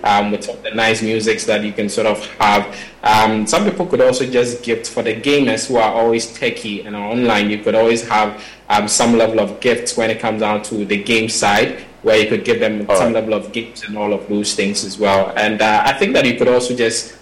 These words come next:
Speaker 1: finally have a virtual date where you could send off, um, uh, an, a wine or something to your loved one and just have a
Speaker 2: <laughs> Okay.
Speaker 1: Zoom and just talk about yourself. I think that could do for you.
Speaker 2: I think I like the sound of a virtual date. Uh, it would be great for my producer, Jesse.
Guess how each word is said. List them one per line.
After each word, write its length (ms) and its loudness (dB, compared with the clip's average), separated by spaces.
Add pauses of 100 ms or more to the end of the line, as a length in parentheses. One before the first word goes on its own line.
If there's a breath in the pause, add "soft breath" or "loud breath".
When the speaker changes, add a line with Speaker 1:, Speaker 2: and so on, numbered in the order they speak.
Speaker 1:
finally 460 2
have 220 -4
a 60 -2
virtual 440 0
date 360 -4
where 340 0 (220 loud breath)
you 100 -8
could 220 -2
send 360 2
off, 200 2
um, 360 -2 (380 loud breath)
uh, 60 -2
an, 420 2 (100)
a 100 6
wine 440 4
or 120 0
something 480 -2
to 120 -4
your 100 2
loved 240 2
one 220 0
and 140 -6
just 200 2
have 120 -4
a 60 0
Speaker 2:
<laughs> 0 -
Okay. 100 0
Speaker 1:
Zoom 500 2
and 220 -10
just 220 -6
talk 160 -16
about 300 -4
yourself. 340 0
I 80 2
think 240 2
that 160 -2
could 140 -2
do 180 -2
for 80 -6
you. 140 -4
Speaker 2:
I 160 4
think 300 -2
I 160 6
like 280 2
the 100 0
sound 380 0
of 100 -4
a 80 -4
virtual 460 -2
date. 460 -6
Uh, 200 4
it 40 4
would 120 -2
be 60 -4
great 240 0
for 120 -4
my 120 0
producer, 460 -6
Jesse. 440 -4